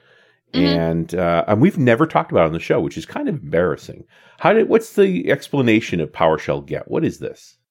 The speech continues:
Speaker 1: Yeah, so PowerShell Get is a PowerShell module,
Speaker 2: Mm-hmm.
Speaker 1: um, and it gives you commands for doing things like discovering, installing, updating, and publishing PowerShell resources, which are things like modules, scripts, and D S C resources.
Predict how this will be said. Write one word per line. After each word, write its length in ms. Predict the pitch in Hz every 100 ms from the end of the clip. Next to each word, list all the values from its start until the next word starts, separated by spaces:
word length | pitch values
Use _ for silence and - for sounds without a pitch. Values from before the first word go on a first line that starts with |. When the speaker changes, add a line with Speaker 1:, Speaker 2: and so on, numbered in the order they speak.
| _
Speaker 1:
Yeah, 260 | 349 294 -
so 300 | - 311 277
PowerShell 560 | - 294 403 480 370
Get 260 | 214 185 190 _
is 340 | 214 208 196 196
a 100 | -
PowerShell 720 | - - 196 156 156 - 180
module, 680 | 190 - 220 208 - - -
Speaker 2:
Mm-hmm. 360 | 156 143 131 -
Speaker 1:
um, 220 | 269 269
and 80 | 277
it 60 | 302
gives 180 | 330 -
you 120 | 392
commands 720 | - 285 220 214 220 220 - -
for 100 | 240
doing 220 | 214 214
things 240 | 220 202
like 160 | 190 185
discovering, 800 | 233 - 349 330 330 311 294 277
installing, 640 | 220 - 254 240 240 220 -
updating, 600 | 208 202 226 208 208 202
and 160 | 202 196
publishing 720 | - 208 208 196 208 190 185 - _ _ _ -
PowerShell 800 | 190 196 190 190 180 180 175 214
resources, 800 | 294 320 339 311 - 311 294 277 -
which 140 | 247
are 60 | 247
things 180 | 247 226
like 120 | 214
modules, 760 | 196 185 190 190 190 185 190 -
scripts, 540 | - - 196 - - -
and 440 | 196 190 185 190
D 180 | - 190
S 120 | 151
C 200 | - 180
resources. 720 | 175 139 - - - - -